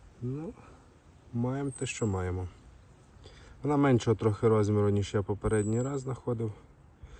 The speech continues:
Але теж цікавий варіант. Ось такі справи. Що ж, друзі, на сьогодні я завершую, я втомився і вже час іти додому.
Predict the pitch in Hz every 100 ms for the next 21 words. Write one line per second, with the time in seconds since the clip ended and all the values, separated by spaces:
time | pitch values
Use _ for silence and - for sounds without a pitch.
0 | - - - - - - 147 123 107 -
1 | - - 95 92 90 92 98 - - -
2 | - - - - - - - - - -
3 | _ - 110 123 139 - - 131 - 98
4 | - 95 95 92 92 254 - 247 - -
5 | - - 123 104 107 98 107 110 147 147
6 | 143 127 123 139 156 - 104 104 92 -
7 | 92 117 156 - 139 98 85 107 139 -
8 | 85 - - - 101 - - 95 90 -
9 | - 87